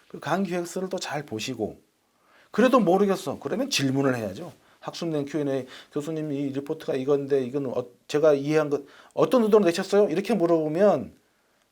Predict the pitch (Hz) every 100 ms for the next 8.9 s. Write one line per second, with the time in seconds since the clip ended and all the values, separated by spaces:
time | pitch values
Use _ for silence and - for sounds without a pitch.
0 | _ - 202 147 147 180 175 147 131 123
1 | 107 98 110 90 85 _ _ _ - _
2 | - 113 117 156 127 127 135 117 113 113
3 | 147 104 113 127 123 104 139 131 95 101
4 | - 190 165 - 131 143 - 160 143 151
5 | 147 127 110 98 131 104 120 - 120 143
6 | 156 147 131 127 139 117 104 104 90 87
7 | 85 - - - 156 156 151 156 156 156
8 | 135 135 135 165 147 147 123 -